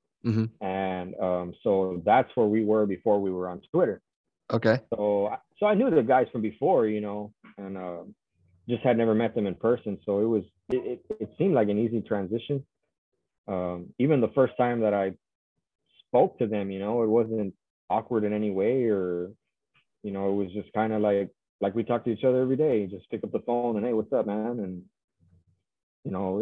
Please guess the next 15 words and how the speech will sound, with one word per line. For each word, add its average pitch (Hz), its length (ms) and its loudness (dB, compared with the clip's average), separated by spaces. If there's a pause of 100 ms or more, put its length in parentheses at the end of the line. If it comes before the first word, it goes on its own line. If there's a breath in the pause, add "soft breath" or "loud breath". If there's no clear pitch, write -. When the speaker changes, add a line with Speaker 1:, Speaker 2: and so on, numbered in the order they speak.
Speaker 2:
we, 107 360 0
we 117 420 0 (160)
all 113 240 2
have 113 260 4
our, 110 320 2
our 104 200 -2
little, 110 420 0
uh, 92 360 -8 (920)
social 120 220 0
media 117 240 4
personalities, 113 800 0
right? 120 260 0
And 117 200 -6
so 104 180 -4
we 101 240 -4